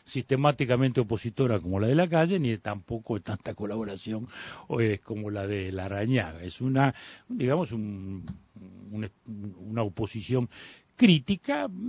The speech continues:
pero no destructiva, llamémosle así, con capacidad de propuesta,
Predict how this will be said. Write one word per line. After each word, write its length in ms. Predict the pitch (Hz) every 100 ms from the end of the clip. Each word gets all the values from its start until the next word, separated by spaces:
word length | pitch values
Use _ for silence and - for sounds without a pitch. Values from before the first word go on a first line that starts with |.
| 208 -
pero 240 | 311 220
no 240 | 123 131 147
destructiva, 880 | 123 120 110 - - 117 82 78
llamémosle 600 | 82 98 107 104 87 95 87
así, 260 | - 113
con 180 | 110 135
capacidad 440 | 104 92 101 110
de 80 | 113
propuesta, 640 | 107 110 - 196 - 202